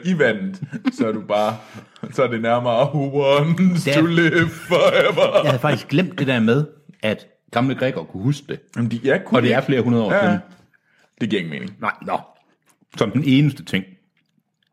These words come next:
Speaker 2: Mens de løb hen over gangbroen over våbenarsenalet, så Helen børn blive lagt i lænker som slavebytte.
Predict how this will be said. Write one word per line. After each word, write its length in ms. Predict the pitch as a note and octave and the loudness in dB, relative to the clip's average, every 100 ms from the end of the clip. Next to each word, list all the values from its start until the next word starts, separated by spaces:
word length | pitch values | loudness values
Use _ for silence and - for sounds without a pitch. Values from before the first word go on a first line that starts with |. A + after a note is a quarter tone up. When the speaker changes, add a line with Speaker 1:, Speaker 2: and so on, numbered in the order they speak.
| _ _ _ - - A#2+ - - - - - - - _ _ _ _ _ _ - | _ _ _ -20 -12 -12 -12 -20 -18 -10 -8 -10 -14 _ _ _ _ _ _ -4
Speaker 2:
Mens 260 | D#3 F#3+ - | 0 0 0
de 80 | |
løb 160 | D3 C#3+ | 0 2
hen 160 | F#3 E3 | 2 2
over 140 | C3 | 0
gangbroen 480 | C#3 D#3 D#3 C#3+ B2+ | 0 0 0 0 2
over 200 | B2+ A2+ | 2 2
våbenarsenalet, 760 | D3+ G#2+ G2 - A#2+ A#2 G2 | 2 2 0 -2 0 0 0
så 160 | - A#2+ | -2 -2
Helen 360 | F#2+ B2+ B2+ B2 | 0 0 0 0
børn 300 | D3 A#2 F2+ | 0 0 -2
blive 140 | A2 | -2
lagt 220 | G#2 G2 | -2 0
i 40 | A2 | 0
lænker 340 | G2+ A2 C3 | 2 2 0
som 180 | - G#2+ | -2 -4
slavebytte. 680 | - A2 A2+ B2 A2+ G#2 | -2 0 2 2 2 0